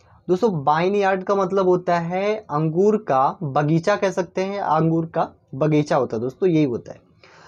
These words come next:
तो वन डे एक हंगरी फॉक्स came to a vineyard,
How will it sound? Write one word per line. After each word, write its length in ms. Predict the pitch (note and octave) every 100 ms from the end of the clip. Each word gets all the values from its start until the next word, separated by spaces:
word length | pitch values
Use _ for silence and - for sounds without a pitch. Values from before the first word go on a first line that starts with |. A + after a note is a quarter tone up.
| - -
तो 80 |
वन 340 | G#3 G3 G#3+ A3+
डे 220 | B3 B3+
एक 140 | B3+ - -
हंगरी 380 | D3+ D#3 F#3 G3+
फॉक्स 540 | - B2+ B2+ - - _ _ _ _ - _ -
came 240 | G3+ G#3+
to 160 | A3 A3
a 180 | A3 G3
vineyard, 680 | C#3 C3+ B2+ A2+ G2 F#2